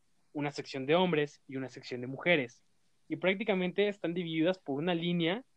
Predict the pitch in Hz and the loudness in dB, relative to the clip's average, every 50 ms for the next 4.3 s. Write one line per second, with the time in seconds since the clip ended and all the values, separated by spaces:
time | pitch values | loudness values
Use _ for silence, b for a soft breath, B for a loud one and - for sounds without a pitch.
0 | _ _ - 156 156 160 151 151 - - 185 202 196 185 190 214 233 - - 131 | _ _ -2 -2 0 0 0 -2 -4 -2 0 0 2 2 2 0 0 -2 -2 0
1 | 135 143 156 170 160 - 170 170 165 160 151 151 170 180 180 170 170 175 180 180 | 0 0 0 -2 -4 -4 -4 -2 0 0 0 2 2 2 2 2 2 2 4 2
2 | 180 180 180 180 170 160 170 226 - _ _ _ _ _ _ _ _ _ _ _ | 2 4 4 4 6 4 4 2 0 _ _ _ _ _ _ _ _ _ _ _
3 | _ - 147 143 143 139 143 151 175 190 190 185 175 170 165 160 160 - - 226 | _ -4 -2 -2 0 0 2 4 4 4 4 4 4 4 2 2 0 2 4 4
4 | 233 208 156 123 - | 4 4 2 0 -4